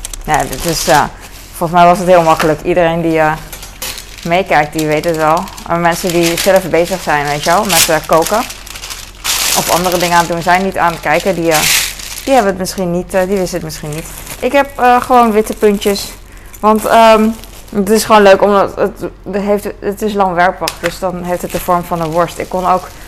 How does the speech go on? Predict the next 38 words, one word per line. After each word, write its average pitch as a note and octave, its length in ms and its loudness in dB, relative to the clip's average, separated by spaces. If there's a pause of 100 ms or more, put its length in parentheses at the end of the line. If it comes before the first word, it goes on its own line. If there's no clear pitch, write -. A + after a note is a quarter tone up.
(320)
eh, E3+ 100 0 (140)
bolletjes G3+ 420 -2
nemen, D#3+ 240 -2
maar F3+ 180 2
bolletjes D4 460 -2
vind - 180 -2
ik A3+ 60 2
zo F3+ 140 4
raar F#3+ 200 2
dan E3+ 160 0
met E3 140 -4
worst. D#3+ 340 -2
Raar, F3+ 320 2
hè? F#3+ 80 4
Dat, G3 200 -2
dat, A3 200 0 (360)
dat F#3+ 140 2
moet G#3 280 4
niet, B3 240 2
maar F3+ 220 6
ik D#3+ 100 -4
zeg F3 200 -2
moet. D#3 260 -4
Het E3 140 2
moet G3 220 0 (100)
dan F3 200 0
met E3+ 120 -2
hamburger, D#3+ 580 -2
weet - 140 -10
je E3+ 60 -2
wel? E3+ 80 4
Want D#3 120 -2
een D3 140 -6
hamburger D#3+ 400 -2
is C#3+ 120 -6
dan D3+ 160 -2
ook D#3+ 140 -2
weer, D3 140 -2